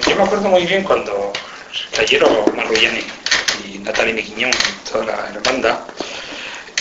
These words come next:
lo que traía la prensa de izquierdas francesa. Era una condena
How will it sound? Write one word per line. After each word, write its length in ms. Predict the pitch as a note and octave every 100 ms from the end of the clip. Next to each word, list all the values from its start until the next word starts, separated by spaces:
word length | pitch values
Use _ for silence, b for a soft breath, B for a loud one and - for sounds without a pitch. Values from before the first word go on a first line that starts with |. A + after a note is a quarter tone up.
| - -
lo 180 | B2 C#3
que 60 | C3 B2+ B2+ -
traía 240 | D3 F#3
la 140 | D3+ -
prensa 480 | F#3 G3 - G3+ - - - -
de 160 | C#3 C3
izquierdas 640 | - - F3 D#3+ A#2+ -
francesa. 480 | - - - - - - - - - - -
Era 100 | D#3+
una 180 | F#3 E3+
condena 360 | - D#3+ F3